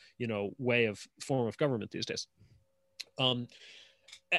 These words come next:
what did we get out of that? I think we fundamentally got a much greater degree of peace, uh, of freedom, and of, uh, you know, equality before the law, of, of fairness and rights. And obviously, we still have a long way to go on all of those things.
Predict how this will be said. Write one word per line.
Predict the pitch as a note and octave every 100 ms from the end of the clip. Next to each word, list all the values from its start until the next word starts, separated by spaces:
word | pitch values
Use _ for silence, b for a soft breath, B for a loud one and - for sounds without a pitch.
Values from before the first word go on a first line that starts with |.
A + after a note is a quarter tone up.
| -
what | F3 A#3
did | A3+
we |
get | F#3+ A3
out | G#3+ F#3 F#3+
of | C#3+
that? | G#3+ A3+ -
I | D3+
think | F#3
we | E3+
fundamentally | - F#3 F#3 E3+ F#3+ E3+
got | D#3 D#3 -
a | D3 C3+
much | C#3+ D#3 -
greater | D#3 D#3+ E3
degree | C3+ B2 C#3 C#3+ C#3+
of | C3 -
peace, | - G#3+ D4+ - - - _ _
uh, | C#3+ C3+ C3+
of | C3 -
freedom, | - D#3+ G#3+ A#3+ A#3+ A#3 _ _ -
and | E3 E3 E3 D#3+
of, | D#3+ D#3 D#3 C#3+ -
uh, | D3 C#3 C3+
you | D3
know, |
equality | C3 - D#3+ D#3+ F3 E3
before | D3+ C#3+ C#3 C3+
the | B2
law, | B2 G2+ F#2
of, | G#2 -
of | B2 -
fairness | - B2 B2 A#2+ A2+ -
and | A#2+ A2 G#2+
rights. | G#2+ - - - b b
And | D3+
obviously, | F3+ F#3+ - D#3
we | C#3
still | -
have | E3 D3
a |
long | C3 C#3 D3+
way | C#3 C#3
to | C3
go | A#2+ C3 B2+ A2+ _ -
on | B2
all | B2 C#3+
of | A#2+ G2
those | F#2+ -
things. | A2+ C#2 F#2 -